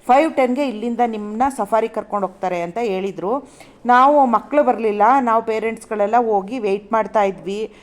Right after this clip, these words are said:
ಆ, ಫೋರ್ ತರ್ಟಿ ಹಂಗೆ ಒಂದು ವೇಕಪ್ ಕಾಲ್ ಕೊಡ್ತಾರೆ ಅವರೇ ರೂಮ್ಗೆ,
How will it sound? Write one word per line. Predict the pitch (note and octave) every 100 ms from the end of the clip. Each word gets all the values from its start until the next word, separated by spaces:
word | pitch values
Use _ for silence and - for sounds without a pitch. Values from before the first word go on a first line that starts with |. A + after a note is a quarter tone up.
| - -
ಆ, | A3 G#3 G3
ಫೋರ್ | F#3+ A3+ A#3 A#3
ತರ್ಟಿ | A#3 G3 A3+
ಹಂಗೆ | A3+ G#3
ಒಂದು | G3+ E3+
ವೇಕಪ್ | F#3+ G3+ F#3 -
ಕಾಲ್ | A3 G#3
ಕೊಡ್ತಾರೆ | G3 F#3+ F#3+
ಅವರೇ | F#3 F3+ G3
ರೂಮ್ಗೆ, | F#3+ F#3+ F#3+ F3